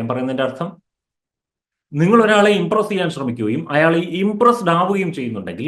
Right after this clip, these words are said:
അവിടെ ഇംപ്രസ് ആവുക എന്നുള്ള കാര്യത്തിന് പുരോഗമനം ഉണ്ടാകും. ആ വ്യക്തിക്ക് നിങ്ങൾ കൊടുക്കുന്ന റെസ്പെക്ട് എന്ന വാല്യൂ കുറയാൻ തുടങ്ങും. അതാണ് ഞാൻ പറയുന്നത്. അപ്പോ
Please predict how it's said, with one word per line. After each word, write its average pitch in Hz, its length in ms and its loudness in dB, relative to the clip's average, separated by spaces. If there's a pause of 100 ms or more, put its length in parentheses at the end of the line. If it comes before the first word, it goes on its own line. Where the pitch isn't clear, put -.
(120)
അവിടെ 151 220 -2 (240)
ഇംപ്രസ് 233 560 2
ആവുക 202 280 4
എന്നുള്ള 180 300 0
കാര്യത്തിന് 143 420 -2
പുരോഗമനം 131 600 0
ഉണ്ടാകും. 82 360 -8 (880)
ആ 165 40 4 (220)
വ്യക്തിക്ക് 208 680 -2 (100)
നിങ്ങൾ 175 260 0 (100)
കൊടുക്കുന്ന 160 360 0 (140)
റെസ്പെക്ട് 269 760 -2
എന്ന 175 140 0 (100)
വാല്യൂ 123 340 2
കുറയാൻ 98 320 -4
തുടങ്ങും. - 180 -20 (760)
അതാണ് 120 260 -2
ഞാൻ 80 140 -12
പറയുന്നത്. - 260 -20 (1600)
അപ്പോ 165 140 -2